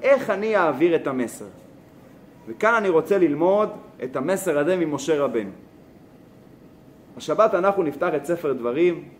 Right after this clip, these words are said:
חומש דברים. החומש הזה, הגמרא אומרת,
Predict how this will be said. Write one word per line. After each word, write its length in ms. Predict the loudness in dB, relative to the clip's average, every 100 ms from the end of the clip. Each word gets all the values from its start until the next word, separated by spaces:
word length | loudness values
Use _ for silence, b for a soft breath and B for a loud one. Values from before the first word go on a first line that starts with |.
| -20 -14
חומש 400 | -6 -2 -2 0
דברים. 360 | -2 -2 -4 -10 -20 -20 -20 -20 -20 -20 -14
החומש 440 | -6 -2 0 0
הזה, 240 | -2 0
הגמרא 340 | 0 0 0 2
אומרת, 640 | 2 0 0 0 -2 -6